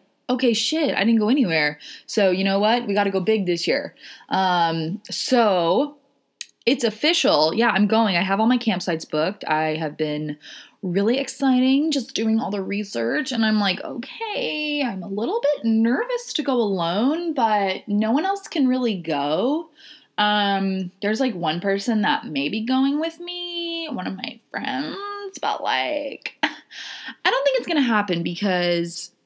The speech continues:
you have to book your campsites really far in advance, and, like, I'm lucky that I even got these. So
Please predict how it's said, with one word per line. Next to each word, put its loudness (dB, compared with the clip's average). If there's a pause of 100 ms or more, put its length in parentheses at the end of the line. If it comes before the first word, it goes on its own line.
(360)
you 2
have 0
to 0
book 0
your -4
campsites -2
really -2
far -2
in 4
advance, -2
and, -2 (680)
like, 0
I'm 4
lucky 0
that -2
I -4
even -6
got -4
these. 0
So 0